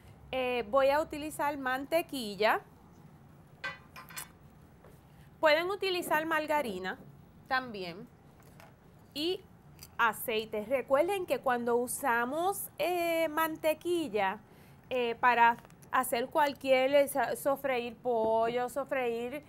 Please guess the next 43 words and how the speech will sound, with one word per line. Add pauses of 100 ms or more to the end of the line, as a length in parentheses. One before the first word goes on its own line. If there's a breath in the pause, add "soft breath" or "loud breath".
(220 loud breath)
lo
que
ustedes
quieran
en
mantequilla,
tenemos
que (160)
agregarle (340 loud breath)
un
poquito
de
aceite,
un
aceite
de
oliva.
En
este
caso
estoy
utilizando
el
aceite
de
oliva
extra
virgen
de
Goya (560 loud breath)
para
que
entonces
no
se
nos
queme
la
mantequilla,
porque
al
quemarse
cambia